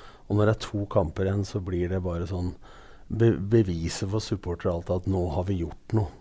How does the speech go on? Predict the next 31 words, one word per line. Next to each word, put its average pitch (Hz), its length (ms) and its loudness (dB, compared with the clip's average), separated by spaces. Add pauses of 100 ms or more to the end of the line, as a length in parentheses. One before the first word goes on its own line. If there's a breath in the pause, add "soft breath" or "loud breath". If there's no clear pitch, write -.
(140)
Jeg 107 80 0
håper 90 320 0
ikke 95 160 -4
de, 95 60 -2 (180)
eh, 90 260 0
fører 87 520 -2
til 95 100 -2
den, 85 420 -2
den 87 220 -2
handlingen 87 500 -2
der. 92 140 -4
Så - 100 -10
kan 101 120 -4
du 95 80 -4
si, 98 140 -4
hva 90 280 -2
har 104 80 -4
prosjektet 95 640 -6
ført 87 160 -4
til? 95 80 -4
Det 92 160 0
er 95 160 -2
dødfødt. 92 380 -2 (420 loud breath)
Nå 95 80 4
skal 120 140 6
man 113 100 12
være 117 160 8
klar 98 240 6
over 110 140 4
det 98 100 4
at 110 220 2